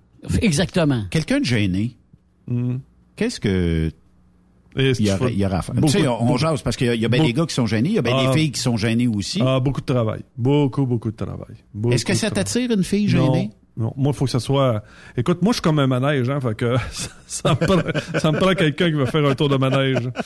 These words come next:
Speaker 3: Ça, c'est
Speaker 1: Mais ce
Speaker 2: D'accord.
Speaker 1: serait quoi l'idéal, Raymond, hein, de, de ta femme idéale, mettons, là, quoi ?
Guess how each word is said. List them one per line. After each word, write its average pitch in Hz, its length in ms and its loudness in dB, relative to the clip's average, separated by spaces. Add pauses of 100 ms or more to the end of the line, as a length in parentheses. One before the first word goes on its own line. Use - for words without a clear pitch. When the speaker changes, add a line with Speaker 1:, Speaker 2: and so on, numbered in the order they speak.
(920)
Speaker 3:
Ça, 135 200 0
c'est - 140 -6 (640)
Speaker 1:
Mais - 80 2
ce 127 60 2
Speaker 2:
D'accord. 180 140 2
Speaker 1:
serait 196 100 2
quoi 302 180 2
l'idéal, 202 460 2
Raymond, 160 360 2
hein, 147 120 2
de, 151 420 -2
de 156 340 -4
ta 196 180 -2
femme 254 200 2
idéale, 143 460 2
mettons, 110 380 -2
là, 90 60 -8
quoi ? 90 180 -4